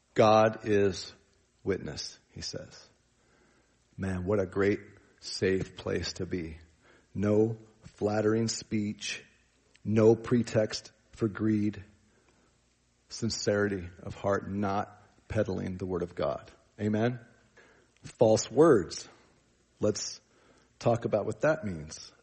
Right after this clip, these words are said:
It means counterfeit words or manufactured. Because I was a meth manufacturer, I understand that very well.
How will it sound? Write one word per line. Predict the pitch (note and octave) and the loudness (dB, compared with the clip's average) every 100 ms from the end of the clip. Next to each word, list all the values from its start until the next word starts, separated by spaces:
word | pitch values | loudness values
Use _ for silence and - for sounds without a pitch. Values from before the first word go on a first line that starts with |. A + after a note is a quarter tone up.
| _ _ _ _ - - _ _ _ _ _ _ - | _ _ _ _ -20 -20 _ _ _ _ _ _ -2
It | A#2+ | 2
means | A#2+ A2 A#2 - - _ _ - - | 2 2 -2 -8 -14 _ _ -20 -16
counterfeit | - F3 C3+ - - - - _ _ | -2 0 0 0 -2 -4 -8 _ _
words | - F#2 E2 - - - _ _ _ _ _ - - - | -4 -4 -4 -10 -14 -20 _ _ _ _ _ -20 -16 0
or | G#2 G#2+ G#2 - - | 2 2 -2 -12 -4
manufactured. | A#2+ A#2 A#2 A2 - C#3+ C#3 - D2+ D2+ - _ _ _ | 2 4 4 2 4 2 2 -4 -6 -6 -14 _ _ _
Because | G#2 - G2+ G2 | -2 2 4 4
I | F#2+ | 2
was | G2+ F#2+ | 2 0
a | |
meth | F#2 A#2+ A#2 | 0 0 0
manufacturer, | A2 A2+ A2 A#2+ A#2+ - C3+ G#2+ | -2 0 0 0 -2 -2 0 0
I | G#2 | 0
understand | G#2 G2+ - G#2+ G#2 | -2 -4 -2 -2 -2
that | G2+ | -2
very | A2 A2+ | 2 2
well. | C#3 C#3 F2+ | 4 2 0